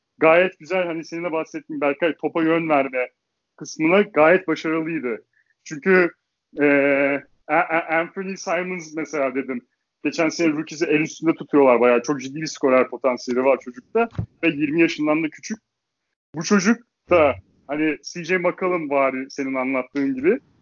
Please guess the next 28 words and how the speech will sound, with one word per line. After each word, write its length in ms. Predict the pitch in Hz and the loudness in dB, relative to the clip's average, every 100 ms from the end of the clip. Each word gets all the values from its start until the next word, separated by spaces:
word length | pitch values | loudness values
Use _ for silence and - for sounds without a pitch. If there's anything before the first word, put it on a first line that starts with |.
| _ - - | _ -18 0
E, 420 | 147 147 143 139 135 | 4 6 6 4 2
kendisini 460 | 165 160 165 196 202 | -2 -4 -6 -4 0
üretiyor 360 | 196 196 214 | 2 0 -2
ve 100 | 214 | -4
takım 260 | 190 156 175 | -6 -6 0
arkadaşlarını 560 | 175 160 170 - 190 | 0 2 0 0 -8
çok 220 | 160 180 - | -4 -4 2
dahil 280 | 147 151 | 4 4
edemiyor. 520 | 151 156 170 135 156 269 _ _ _ _ - | 4 2 2 2 2 -2 _ _ _ _ -2
Ve 500 | 165 185 185 180 185 - _ _ - | 2 4 6 4 2 -8 _ _ -6
Evan 240 | 160 180 | -4 -4
Turner 320 | 185 190 202 | -2 -2 -2
bunu 140 | 165 180 | -4 -2
yapıyordu. 640 | 202 190 165 151 220 247 _ _ _ _ | 0 0 -2 -2 -2 -4 _ _ _ _
Kent 300 | - 170 151 | -6 -6 0
Bazemore 420 | 190 220 196 196 | 2 2 0 -4
ise 380 | 165 - 202 247 240 _ _ - 143 | -4 -2 0 0 -6 _ _ -10 -6
sadece 420 | - 185 202 214 | 2 4 4 0
three 280 | 196 185 175 | -2 0 0
and 140 | 175 | 0
D 300 | 214 233 175 | -2 0 0
ve 60 | 208 | 0
Kent 300 | 202 185 - | 0 -4 0
Bazemore 380 | 190 165 202 | 0 2 2
da 100 | 196 | 2
sezona 380 | 170 156 139 143 | 0 -2 -2 0
iyi 160 | 139 135 | 0 2
başlamadı. 640 | 151 - 165 175 240 247 | 0 0 0 2 0 -2